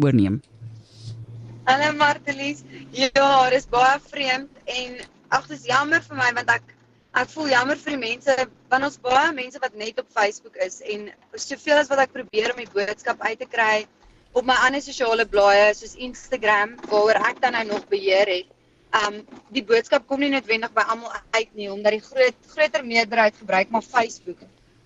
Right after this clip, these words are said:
Speaker 2: So dankie dat julle my help om die boodskap al buite te kry. Ek voel verskriklik jammer vir die mense wat nou al hulle geld verloor het, want baie van hierdie mense se blaaie is nou ook gehack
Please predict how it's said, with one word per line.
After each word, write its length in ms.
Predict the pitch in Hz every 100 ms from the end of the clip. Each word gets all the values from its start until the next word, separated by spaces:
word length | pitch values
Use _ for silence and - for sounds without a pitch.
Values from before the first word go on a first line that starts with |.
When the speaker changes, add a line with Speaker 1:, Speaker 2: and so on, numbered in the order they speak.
| _
Speaker 2:
So 200 | - 294
dankie 400 | 233 240 262 320
dat 100 | 294
julle 140 | 254 254
my 80 | 247
help 300 | 208 208 220
om 80 |
die 100 | 233
boodskap 360 | 202 208 - 220
al 80 | 214
buite 260 | 196 196 -
te 80 |
kry. 300 | 233 233 214 208
Ek 120 | 220 214 _
voel 240 | - 311
verskriklik 480 | 311 311 349 370 -
jammer 260 | 247 254 269
vir 120 | 285
die 100 | 262
mense 220 | 226 247
wat 120 | 262
nou 100 | 247 233
al 60 |
hulle 160 | 220 226
geld 420 | - 262 254 -
verloor 380 | 262 214 208 220
het, 180 | 214 -
want 220 | 208 208 - _ _ _
baie 240 | 214 226 226 277
van 140 | 277
hierdie 200 | 233 254
mense 300 | 233 233 262
se 140 | -
blaaie 380 | 208 190 202 220 226
is 120 | 226
nou 100 | 226
ook 320 | 262 262 - - -
gehack 400 | - 214 190 262